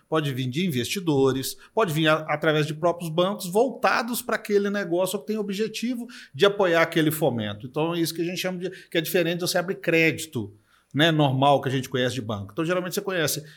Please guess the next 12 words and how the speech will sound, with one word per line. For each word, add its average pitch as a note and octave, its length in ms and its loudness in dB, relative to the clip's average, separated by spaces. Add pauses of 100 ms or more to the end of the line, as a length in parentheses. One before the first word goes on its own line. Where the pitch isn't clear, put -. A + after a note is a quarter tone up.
(100)
você D#3+ 120 -8
consegue D3+ 360 -2
taxas E3+ 360 0
mais C#3+ 220 -4
atrativas, C#3 540 -2
você C#3+ 80 -4
consegue C#3 380 -6
dentro D#3 200 -4
daquele D#3 300 -2
perfil D#3+ 400 2
daquele C3+ 300 0
negócio. C3 340 0